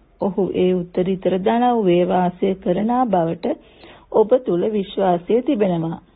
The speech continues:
ඔබ කිව්වොත් "මම දන්නේ නැහැ" කියා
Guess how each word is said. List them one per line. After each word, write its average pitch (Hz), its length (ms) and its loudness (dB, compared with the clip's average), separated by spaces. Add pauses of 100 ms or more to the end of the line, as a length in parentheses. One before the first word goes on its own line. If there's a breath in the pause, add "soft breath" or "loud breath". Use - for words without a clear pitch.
(200)
ඔබ 180 280 -2
කිව්වොත් 220 580 0 (340 soft breath)
"මම 214 260 0
දන්නේ 185 500 0
නැහැ" 269 300 -4
කියා 170 360 0